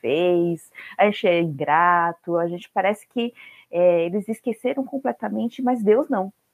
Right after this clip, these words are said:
Deus, ele lembra, ele vê, ele ouve, e ele vai fazer. Então, sempre é Deus que dá a, o passo, né, é, inicial.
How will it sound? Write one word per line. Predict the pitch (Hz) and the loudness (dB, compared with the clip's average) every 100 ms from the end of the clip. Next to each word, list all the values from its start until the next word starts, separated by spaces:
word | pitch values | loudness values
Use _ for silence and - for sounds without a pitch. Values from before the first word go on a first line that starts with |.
| _ | _
Deus, | 175 185 202 | 0 0 2
ele | 220 240 | 0 0
lembra, | 208 185 226 240 220 247 226 | 2 2 4 2 0 0 -2
ele | 190 185 | -4 -6
vê, | 156 151 180 208 220 - | -6 0 2 4 2 0
ele | 185 175 175 170 | -4 -2 -2 -2
ouve, | - 185 214 233 - 233 - _ _ | 2 4 4 2 -6 -12 -12 _ _
e | 208 | 0
ele | 220 247 262 233 170 | 2 2 0 -2 0
vai | 208 269 | 2 0
fazer. | 320 311 285 202 196 214 233 _ _ _ _ - | -2 -4 -4 -2 -2 -2 -4 _ _ _ _ -12
Então, | 185 220 220 240 233 - | -4 0 0 0 -4 -14
sempre | - - 277 339 403 - 175 160 _ - | -18 0 2 2 -4 -6 -6 -6 _ 0
é | 208 | 0
Deus | 202 208 226 262 - - | 2 2 4 2 -2 -12
que | 247 | -10
dá | 208 190 196 214 - | -2 2 2 0 -4
a, | - 214 220 214 | -4 -2 -2 -2
o | 208 214 _ | -2 -4 _
passo, | 208 214 - - 156 | -2 -2 -6 -16 -10
né, | 160 180 208 _ - - _ | -6 -6 -6 _ -20 -20 _
é, | - 156 151 156 | -4 -2 0 0
inicial. | 165 175 170 - 175 147 143 | 0 -2 -4 0 2 2 0